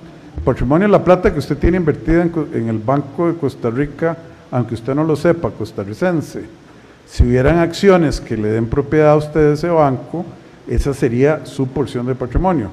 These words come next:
Genera menos ese banco sobre la inversión de los ticos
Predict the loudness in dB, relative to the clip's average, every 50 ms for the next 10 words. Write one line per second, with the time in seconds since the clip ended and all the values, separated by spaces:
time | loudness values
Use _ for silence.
0 | -12 -18 -20 -20 -18 -8 -2 0 2 4 4 4 6 6 4 4 4 4 4 4
1 | 4 2 0 -4 -4 -6 -6 -2 0 2 4 4 2 2 0 -4 -8 -10 -10 -8
2 | -2 0 2 4 4 4 2 0 -2 -2 -4 -4 -6 -6 -6 -6 -6 -6 -4 -6
3 | -6 -6 -4 -4 -4 -4 -4 -10 -12 -12 -12